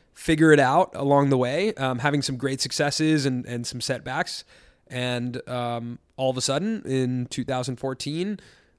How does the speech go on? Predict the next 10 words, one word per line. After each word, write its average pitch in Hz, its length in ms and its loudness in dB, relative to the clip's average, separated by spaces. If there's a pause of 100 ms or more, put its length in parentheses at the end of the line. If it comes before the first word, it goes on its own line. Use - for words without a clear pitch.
uh, - 40 -8
our 123 180 -4
company 147 300 0
got 139 160 2
acquired. 147 440 0 (540)
And 123 540 -2
it 135 140 -4
was 131 180 0
a 131 160 2
huge 139 840 4